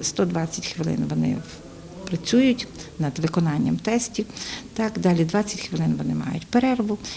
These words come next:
і під час, після перерви вони продовжують. Тобто тест буде складатися в один день. Звичайно, це психологічне навантаження,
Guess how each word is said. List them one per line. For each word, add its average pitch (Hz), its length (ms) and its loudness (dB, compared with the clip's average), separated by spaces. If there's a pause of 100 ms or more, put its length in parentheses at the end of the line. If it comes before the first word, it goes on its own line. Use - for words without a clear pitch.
(120)
і 254 200 6
під 214 220 -2
час, 165 240 -2 (160)
після 165 280 -2
перерви 214 460 0
вони 156 180 2
продовжують. 160 640 -4
Тобто - 360 -2
тест 226 320 -2
буде - 160 -2
складатися 196 720 -2
в - 40 -8
один 170 380 0
день. - 220 -2 (560)
Звичайно, 202 540 4
це 180 180 0
психологічне 175 720 2
навантаження, 220 680 2